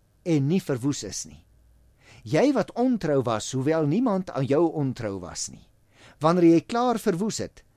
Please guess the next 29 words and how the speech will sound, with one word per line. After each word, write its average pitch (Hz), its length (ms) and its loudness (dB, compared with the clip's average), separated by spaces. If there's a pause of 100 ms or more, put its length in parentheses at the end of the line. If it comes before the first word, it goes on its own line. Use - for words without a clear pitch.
(120)
sal 131 300 0
jy 117 340 0
verwoes 104 460 -6
word. - 320 -18 (340)
Wanneer 143 340 2
daar 123 200 -2
'n 127 160 -2
eind 262 280 0
kom 170 220 2
aan 123 140 -4
jou 196 260 -4
ontrou, 135 640 -2 (400)
sal 147 380 0
ander 240 300 0
ontrou 135 580 -2
wees 101 480 -6 (280)
aan 113 240 -4
jou. 95 320 -6 (800)
Jy 156 140 0
sien, 214 340 -2 (320)
daar 151 320 0
wag 208 400 -4
dus 127 420 -4
vir 220 400 0
die 151 480 -2
verwoester, 131 840 0 (320)
naamlik 135 460 0
die 139 120 -6
Assiriërs, 131 720 -8